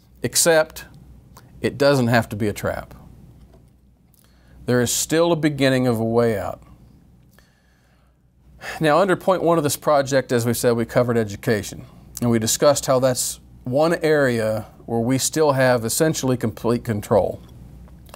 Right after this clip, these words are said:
And we can and should take control of that liberty that we have there, liberty. Uh, point two,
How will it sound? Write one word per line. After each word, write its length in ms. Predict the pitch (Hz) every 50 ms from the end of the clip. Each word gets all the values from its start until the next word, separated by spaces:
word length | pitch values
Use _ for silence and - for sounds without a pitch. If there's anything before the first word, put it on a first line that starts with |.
| - - - - - -
And 240 | - 117 120 123 117
we 300 | 123 139 143 143 139 - - - - - - -
can 420 | - - 165 160 170 180 180 185 196
and 160 | 165 135 123
should 320 | - - 170 185 185 156
take 200 | - 139 131 135
control 360 | - 127 113 - 131 123 123 120
of 80 | 117 110
that 180 | 120 117 113
liberty 260 | 117 117 107 113 113
that 100 | 107 107
we 120 | 104 110 107
have 260 | 110 110 104 101 95
there, 280 | 98 104 98 - 113 - - - - - - - -
liberty. 380 | 110 113 113 104 101 - - - - - - - - -
Uh, 120 | - - - - - - - - - - - - - - -
point 320 | - - 170 151 - -
two, 540 | - - - 254 233 170 135 123 127 131